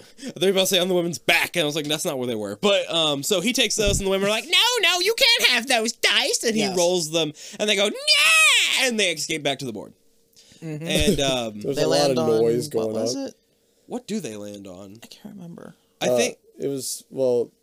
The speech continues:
Speaker 3: they rolled a four, I thought, and then they ended up on Rest in Peace.
Speaker 1: That was,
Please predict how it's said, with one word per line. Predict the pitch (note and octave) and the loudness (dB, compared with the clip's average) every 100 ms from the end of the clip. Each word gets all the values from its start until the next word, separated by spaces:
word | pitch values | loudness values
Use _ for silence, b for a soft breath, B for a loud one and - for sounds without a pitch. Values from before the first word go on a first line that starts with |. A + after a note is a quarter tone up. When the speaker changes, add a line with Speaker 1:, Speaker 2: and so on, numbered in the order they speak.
| _ | _
Speaker 3:
they | C3+ | -2
rolled | C3+ C#3+ C#3+ | 0 2 2
a | A#2+ | 0
four, | - - A#2 A2+ G#2+ | -4 -4 0 0 -2
I | G#2+ | -8
thought, | G#2 G#2+ - - | -8 -8 -8 -12
and | - A2 | -12 -10
then | A2 G#2+ G#2 G2+ - _ | -8 -10 -12 -14 -16 _
they | - A2 | -12 -8
ended | A2 G#2+ G#2+ | -8 -8 -12
up | G#2 | -8
on | G#2+ G#2+ | -10 -6
Rest | A2 A2+ - | -8 -8 -8
in | A2 G#2+ | -8 -8
Peace. | - - A2+ C3+ - - _ _ _ _ _ _ _ b b | -14 -12 -12 -12 -16 -20 _ _ _ _ _ _ _ b b
Speaker 1:
That | F3+ A3+ | -2 2
was, | B3 - | 0 -2